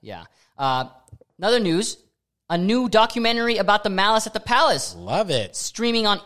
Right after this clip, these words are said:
Speaker 1: uh, Netflix, right?
Speaker 2: Yep.
Speaker 1: Yeah, so I was able to catch it. What did you think of it?
Speaker 2: I loved it, man. Um, I know all our fans here, if you haven't seen the thirty for thirty as well, it's on the same thing. But one thing I thought that was very unique on this one was we finally get to hear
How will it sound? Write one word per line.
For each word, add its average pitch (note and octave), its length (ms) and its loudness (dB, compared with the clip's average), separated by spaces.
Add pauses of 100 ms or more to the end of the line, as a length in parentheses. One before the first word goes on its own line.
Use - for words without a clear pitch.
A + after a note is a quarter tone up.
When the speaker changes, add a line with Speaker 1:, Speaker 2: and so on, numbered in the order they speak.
(100)
Speaker 1:
uh, D#3+ 220 4
Netflix, F#3+ 420 -2
right? F#3 200 0
Speaker 2:
Yep. B2 320 -6
Speaker 1:
Yeah, D#3+ 180 0
so D#3+ 160 -2
I G#3+ 180 2
was F#3+ 160 -4
able F#3+ 160 -4
to F3 60 -2
catch F#3+ 320 -2
it. G3 160 -4
What E3+ 120 -2
did F3+ 120 -8
you F3+ 60 -8
think F#3+ 180 -4
of F3+ 80 -6
it? G3 160 -4
Speaker 2:
I G#2+ 80 -6
loved G#2 260 -6
it, G2 80 -6
man. F#2+ 240 -6
Um, G#2 380 -4
I A2 100 -6
know A2+ 180 -4
all G2+ 460 -2
our G2+ 80 -4
fans G2+ 300 -8
here, B2 240 -8
if A#2 140 -10
you A2 100 -2
haven't G#2+ 220 -4
seen A#2 140 -8
the G2+ 80 -4
thirty G#2+ 260 -6
for G#2 140 -8
thirty A2 420 -4
as F#2+ 120 -6
well, A2+ 360 -2
it's G#2 100 -6
on G#2+ 300 -8
the G#2+ 80 -10
same G2+ 320 -12
thing. A#2+ 340 -10
But G2+ 220 -6
one A2 200 -8
thing A#2+ 160 -10
I G#2+ 60 -8
thought G#2 240 -8
that F#2+ 100 -6
was F#2+ 120 -8
very G2 260 -8
unique G2+ 340 -8
on F2+ 260 -8
this A2+ 260 -6
one F2 300 -12 (520)
was G2+ 160 -10
we A2+ 80 -10
finally B2+ 340 -8
get A#2 140 -8
to A#2 80 -12
hear A#2 480 -8